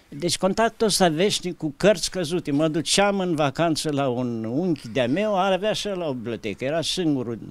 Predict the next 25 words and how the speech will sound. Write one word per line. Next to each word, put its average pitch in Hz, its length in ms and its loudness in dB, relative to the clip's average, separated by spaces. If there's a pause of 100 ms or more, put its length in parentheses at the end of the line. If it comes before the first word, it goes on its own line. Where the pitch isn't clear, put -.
care 98 200 -8
avea 113 200 0
bibliotecă. 95 720 -8 (520)
Și - 180 -10
citeam 190 480 -2
toată 156 280 0
vacanța 139 580 -2
aia 143 120 0
la 123 120 -4
Curtea 113 360 -4
de 117 120 -2
Argeș, 165 580 -4 (440)
pe 123 140 -12
malul 120 800 -4 (960)
Argeșului, 156 1000 -8 (840)
citeam, 113 540 -4 (800)
știu - 200 -10
că - 80 -6
avea 139 160 -2
romane 127 380 -2
englezești 98 680 -6
foarte - 380 -12
multe, 76 380 -14 (600)
dar 101 260 -4
în 120 300 -4